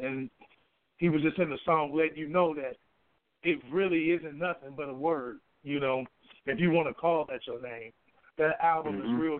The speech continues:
Speaker 1: deep. I'm happy you picked a, um, a cut off of that one. I was hoping that you have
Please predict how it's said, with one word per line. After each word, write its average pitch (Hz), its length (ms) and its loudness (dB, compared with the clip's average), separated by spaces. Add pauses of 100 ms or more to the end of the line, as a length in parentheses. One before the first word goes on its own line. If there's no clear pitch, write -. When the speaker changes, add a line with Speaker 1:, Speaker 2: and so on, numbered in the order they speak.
Speaker 1:
deep. 143 220 -6 (100)
I'm 139 220 -16 (580)
happy 156 240 0
you 151 140 -6
picked 165 300 -6
a, 135 140 -6
um, 127 360 -4 (500)
a 131 60 -8 (120)
cut 160 140 4
off 139 220 4
of 135 80 -8
that 147 180 2
one. 123 160 -8
I 127 60 -2
was 127 180 -6
hoping 156 280 0
that 127 200 -8
you 147 80 -6
have 143 260 0